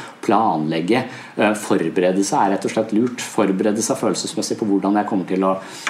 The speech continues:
eh, reagere i, eh, i den situasjonen jeg skal, eh, skal inn i. Eh, så det handler egentlig hele tiden da om å være bevisst sitt eget, eh, følelsesliv og håndtere det på, eh,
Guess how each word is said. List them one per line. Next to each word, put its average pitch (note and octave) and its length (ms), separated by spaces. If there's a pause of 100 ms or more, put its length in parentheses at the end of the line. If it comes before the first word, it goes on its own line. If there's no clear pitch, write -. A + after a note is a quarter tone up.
(120)
eh, G#2 320
reagere F#2+ 400
i, F#2 160 (100)
eh, F#2+ 500 (140)
i G#2 60
den F#2+ 160
situasjonen F#2+ 480
jeg - 400
skal, F#2+ 340
eh, F#2 140
skal F#2 300
inn F2+ 180
i. G2 60 (680)
Eh, A2+ 160
så D#3+ 160
det D3 80
handler C3+ 200 (120)
egentlig A#2+ 320
hele A#2+ 100
tiden B2+ 220
da A#2+ 80
om B2 180
å C#3+ 80
være G#2 320
bevisst B2+ 460
sitt - 160
eget, A#2 400
eh, B2 540
følelsesliv C3+ 760
og B2 440
håndtere G2 400
det G#2+ 180
på, G#2 100 (600)
eh, G#2 60